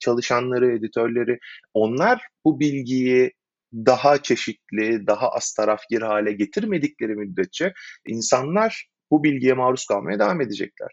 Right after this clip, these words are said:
Yahut eleştirel düşünce ve liberal eğitime bakalım. İşte medya ve üniversitelerin kontrolü rütük ve yok gibi kurumlarda. E, dolayısıyla evet, yani toplumsal uzlaşı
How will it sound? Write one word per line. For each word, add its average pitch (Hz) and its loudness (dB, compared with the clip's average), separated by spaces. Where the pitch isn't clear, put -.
Yahut 147 4
eleştirel 160 2
düşünce 143 -6
ve 151 -4
liberal 143 -6
eğitime 135 -8
bakalım. - -10
İşte - -8
medya 156 0
ve 175 -2
üniversitelerin 165 -4
kontrolü 139 -4
rütük 156 -4
ve 85 4
yok 185 0
gibi 131 -2
kurumlarda. 110 -2
E, 113 2
dolayısıyla 151 2
evet, 143 2
yani 110 0
toplumsal 127 -4
uzlaşı 123 -2